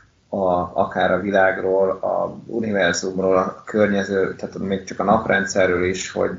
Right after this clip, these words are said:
ö, tehát, hogy bármilyen új, új, ö, apróság, ö, be tudja indítani szerintem egy science fiction írónak a fantáziáját.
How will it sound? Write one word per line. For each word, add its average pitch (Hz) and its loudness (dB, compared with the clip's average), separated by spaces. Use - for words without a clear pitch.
ö, 92 2
tehát, - -12
hogy 95 -10
bármilyen 98 2
új, 92 -4
új, 90 -6
ö, - -16
apróság, 82 -4
ö, 87 -2
be 92 -2
tudja - -6
indítani 85 -2
szerintem - -6
egy 78 -4
science - -6
fiction - -10
írónak 58 -6
a - -6
fantáziáját. - -4